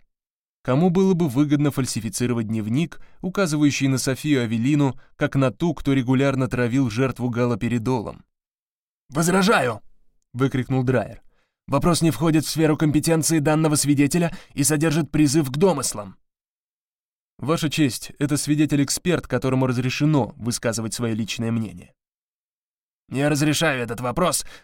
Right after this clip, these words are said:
но будьте осторожны с ответом», сказал Стоун. Саграда была очень осторожна. Этот допрос мог нанести ей профессиональный ущерб. У нее не было времени как следует ознакомиться с дневником,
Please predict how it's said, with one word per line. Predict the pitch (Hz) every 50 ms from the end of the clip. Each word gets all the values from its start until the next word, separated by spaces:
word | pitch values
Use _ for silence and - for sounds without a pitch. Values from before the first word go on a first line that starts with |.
| _
но | - 127 139
будьте | 139 151 160 147 - 147
осторожны | 139 127 - 135 135 135 131 120 110 131
с | 123 -
ответом», | 135 127 - 131 123 101 - - 110 98 - _ _ _ _ _ _ _ _ _ _ -
сказал | - - 139 127 131 127 120
Стоун. | - - - 120 - - - - - _ _ _ _ _ _ _ _ _ _ _ _ _ _ _ _ _ _ _ _ _ _ _ _
Саграда | - - 143 139 147 170 175 160 160
была | 147 147 151 147
очень | 147 147 139 - 135 139
осторожна. | 131 131 - 135 127 120 107 104 95 - - - _ _ _ _ _ _ _ _ _ _ _ _
Этот | - 123 123 131 120
допрос | 113 131 127 - 139 143 135 -
мог | 143 135 135 -
нанести | 127 135 131 131 120 - - 135
ей | 135 127 127 -
профессиональный | - 127 - 127 117 - 131 123 127 123 120 120 123 127
ущерб. | 127 - - - - - - - - - - _ _ _ _ _ _ _ _ _ _ _
У | - 113
нее | 120 120 123 123
не | 123 131 135
было | 127 123 131 131
времени | 120 123 131 131 127 131 127
как | - - 123 -
следует | - - 131 131 123 127 123 123
ознакомиться | 120 110 123 120 - 131 127 123 117 - 120 117
с | 107
дневником, | 123 123 120 117 117 110 - 131 147 147 143